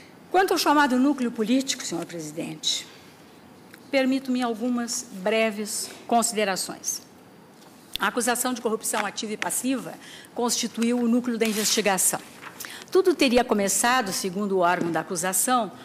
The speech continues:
com a intenção do Partido dos Trabalhadores, vitorio-, vitorioso nas eleições ao governo federal de dois mil e dois, de obter maioria no Congresso Nacional, a fim de assegurar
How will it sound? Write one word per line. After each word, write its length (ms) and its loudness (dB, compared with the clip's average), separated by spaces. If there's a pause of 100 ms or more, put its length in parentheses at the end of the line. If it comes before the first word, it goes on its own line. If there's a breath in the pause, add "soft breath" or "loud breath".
(180 loud breath)
com 80 0
a 60 4
intenção 400 2
do 80 0
Partido 400 2
dos 140 0
Trabalhadores, 800 2
vitorio-, 580 4
vitorioso 640 2
nas 160 2
eleições 720 -2
ao 80 -6
governo 300 -2
federal 400 0
de 80 -8
dois 180 -4
mil 140 -4
e 80 0
dois, 420 0 (920 loud breath)
de 120 2
obter 280 4
maioria 460 6
no 100 8
Congresso 520 4
Nacional, 920 4
a 140 2
fim 300 4
de 80 0
assegurar 920 0